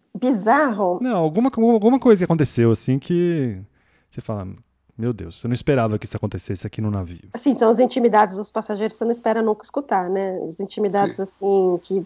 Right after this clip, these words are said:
Speaker 1: você fala, "Não, não acredito que o cara tá me ligando pra isso." No último dia da, do cruzeiro, você sabe que as pessoas fecham as malas, né, na noite anterior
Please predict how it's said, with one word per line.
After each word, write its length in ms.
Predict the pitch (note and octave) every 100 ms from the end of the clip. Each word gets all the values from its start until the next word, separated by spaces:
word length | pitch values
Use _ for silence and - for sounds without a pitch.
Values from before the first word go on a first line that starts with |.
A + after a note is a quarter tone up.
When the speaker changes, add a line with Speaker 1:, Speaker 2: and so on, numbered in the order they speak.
| _
Speaker 1:
você 180 | G3+ -
fala, 160 | G#3+ G#3+
"Não, 100 | A#3
não 100 | A3+
acredito 360 | A3+ C#4+ A#3+ B3
que 80 | A#3
o 40 |
cara 180 | A#3+ G#3+
tá 100 | G#3+
me 80 | G#3+
ligando 260 | G3+ G#3
pra 160 | G#3 G#3
isso." 280 | G3 F3+ - - - _ _ -
No 60 |
último 260 | E4 F4+ B3+
dia 200 | G#3 A3+
da, 200 | F#3+ G3+
do 100 | F#3+
cruzeiro, 580 | - F3+ G#3 A3 F#3+ F3+ - - - _ _ _ _ _ _ _ _
você 140 | - G#3
sabe 240 | A#3 A#3
que 80 | A3+
as 100 | A3+
pessoas 480 | G3+ - A#3+ A#3+ _ _ _
fecham 440 | - A#3 A3 G#3+
as 120 | G3+ G#3
malas, 380 | G3 A3 C#4 G3+
né, 100 | G#3
na 100 | G3+
noite 300 | G3+ G3 G#3
anterior 580 | G#3 A#3 B3+ B3 F#4